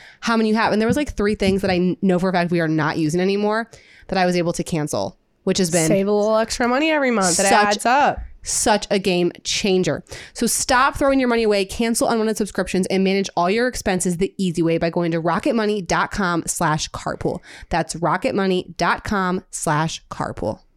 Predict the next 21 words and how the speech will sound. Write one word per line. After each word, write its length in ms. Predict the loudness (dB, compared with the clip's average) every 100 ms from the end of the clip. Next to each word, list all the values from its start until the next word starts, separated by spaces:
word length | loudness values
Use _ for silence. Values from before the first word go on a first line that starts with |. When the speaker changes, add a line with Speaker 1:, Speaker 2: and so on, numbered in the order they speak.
| -2
Speaker 2:
And 180 | 0 2
today's 640 | 0 0 0 2 2 2 0
word 560 | 0 2 4 2 0
comes 540 | -2 0 2 2 0 -4
hot 240 | -2 0
off 120 | 0
the 60 | -2
presses 500 | -2 0 0 0 0
from 220 | -2 0
our 260 | 2 2 2
sweet 400 | -2 -2 -2 0
sister 300 | 0 0 2
Grayson. 520 | 2 2 2 2 2 -2 -18 -20 -10 0
Um, 800 | 4 4 4 4 2 2 0 -2
the 100 | 0
word 320 | 2 2 2 0
is 340 | 2 2 2 -4 -12 _
bot. 540 | -2 -2 -6 _ -10 -10 _ -6
B 300 | 0 0 0
O 360 | 2 2 2 0 -6
T. 460 | -8 -4 -4 -4